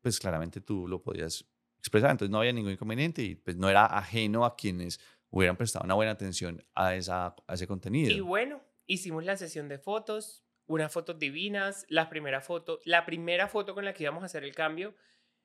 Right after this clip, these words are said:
Speaker 2: era toda mi familia. O sea, éramos tu mamá, mi papá, mi mamá y
Speaker 1: Y nosotros
Speaker 2: nosotros
Speaker 1: dos.
Speaker 2: dos.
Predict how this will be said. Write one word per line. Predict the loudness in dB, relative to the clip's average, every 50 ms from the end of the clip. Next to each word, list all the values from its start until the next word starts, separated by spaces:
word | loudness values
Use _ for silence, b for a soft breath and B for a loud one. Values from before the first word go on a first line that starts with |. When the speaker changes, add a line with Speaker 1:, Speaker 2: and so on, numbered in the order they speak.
| _ _ _ _ _
Speaker 2:
era | 8 10 10 10 8 8 4 -6 -18 _ _ _
toda | _ 6 8 8 6
mi | 4 0
familia. | -6 -6 -4 -4 -6 -6 -8 -14 -16 -18 _ _ _ _ _ _ _ _ 0
O | 0 2
sea, | 4 4 4 4
éramos | 4 2 -2 -4 -8 -10 _ _ _
tu | -4 0
mamá, | 0 2 4 6 6 6 6 2 -2 -10 -20 _
mi | -14 -8 -8 -6 0
papá, | 0 2 6 8 8 8 6 4 -2
mi | -6 -6 -6
mamá | -2 0 2 2 2 0 -2 -12 _ _ _ _ _ _ _ _ 0
y | 0
Speaker 1:
Y | 2
nosotros | 2 0 0 0 -2 0
Speaker 2:
nosotros | 0 0 0
Speaker 1:
dos. | 0 -6 -6 -6 -8
Speaker 2:
dos. | -14 -16